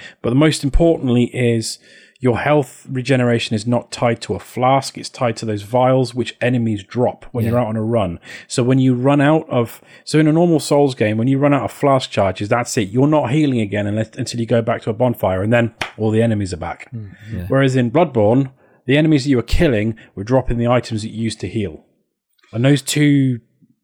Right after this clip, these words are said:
Speaker 1: those two things made a massive difference for me, I think, in terms of
Speaker 2: But
Speaker 1: accessibility.
Speaker 2: also, I would say the level of the bosses in Elden Ring, or the, the bigger enemies, named enemies,
Speaker 1: Mm-hmm.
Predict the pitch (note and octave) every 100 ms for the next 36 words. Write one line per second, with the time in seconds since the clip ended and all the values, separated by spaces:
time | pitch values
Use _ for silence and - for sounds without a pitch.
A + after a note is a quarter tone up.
0 | _ E3+ F3 - C#3+ B2 B2 A2+ G#2 -
1 | A#2+ A#2 A2+ A#2+ C3 B2+ A#2 A2+ G#2 A2+
2 | - G#2+ F#2 - G#2 G2+ G2+ G2 G2+ F#2+
3 | - G#2 G2 F#2 - _ _ - G2+ -
4 | G#2 - A#2 G#2 A#2 A#2+ G#2 G#2 G2 -
5 | A2 G#2 G#2 G#2+ A2 A#2 A2+ A2 A2 G#2
6 | - G#2 - G2 - G2+ F#2 F#2+ F#2+ F#2+
7 | F#2+ F#2+ F#2+ G#2+ F#2 F#2 A#2 - - G#2+
8 | G2+ G2+ _ _ A2+ - _ C3+ A#2 A#2
9 | G#2+ G#2 F#2+ F#2 A2+ - - - A2 A2+
10 | G#2+ G2 F2+ F2+ G#2+ A2+ A2